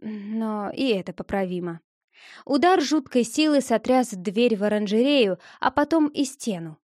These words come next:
Что, кто-то не смог пройти насквозь? Ой-ой-ой, какая печалька. Сзади откашлялись,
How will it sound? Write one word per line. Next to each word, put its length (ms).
Что, 440
кто-то 280
не 140
смог 320
пройти 380
насквозь? 600
Ой-ой-ой, 560
какая 460
печалька. 680
Сзади 500
откашлялись, 840